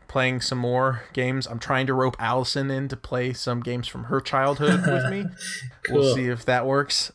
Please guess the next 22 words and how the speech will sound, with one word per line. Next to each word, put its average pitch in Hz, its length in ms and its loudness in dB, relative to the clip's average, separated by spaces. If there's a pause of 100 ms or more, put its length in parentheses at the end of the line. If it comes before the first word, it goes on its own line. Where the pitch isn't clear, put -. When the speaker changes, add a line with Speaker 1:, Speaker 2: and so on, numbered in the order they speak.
Speaker 1:
Uh, 123 380 4
but 120 440 -2
I 143 80 2
know 143 140 6
that 143 260 2
Matthew, 139 640 0 (220)
I 135 120 0
think 139 220 -2
when 143 120 2
the 131 80 2
new 123 120 0
year 127 260 0
starts 127 500 0
and 120 140 -4
when 120 120 -2
you 120 80 -4
get 123 140 -2
a - 40 2
little 120 180 0
bit - 120 -10
more 120 160 -6
settled, 135 420 0